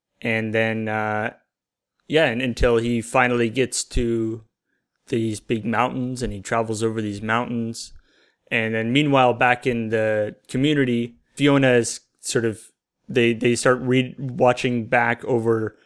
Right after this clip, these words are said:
the, uh, recorded footage of his interactions with Fiona and figure out, decide that she's sort of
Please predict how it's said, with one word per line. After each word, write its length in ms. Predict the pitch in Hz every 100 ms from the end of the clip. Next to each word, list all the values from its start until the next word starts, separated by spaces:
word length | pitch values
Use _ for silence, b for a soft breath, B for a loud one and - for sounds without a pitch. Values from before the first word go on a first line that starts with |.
| b b _
the, 340 | 139 117 110 107
uh, 320 | 104 104 101 104 - _ -
recorded 600 | 123 117 - 123 120 107
footage 580 | - 135 120 110 - - -
of 340 | 113 107 101 -
his 200 | - 117 117
interactions 460 | 113 117 113 120
with 120 | 110 107
Fiona 420 | - 117 110 107
and 160 | 107 107 b b b b _ _
figure 360 | - 135 120
out, 120 | 117 113 - - -
decide 380 | - 123 135 123
that 140 | 117
she's 240 | - 127 110
sort 160 | 120
of 200 | 113 107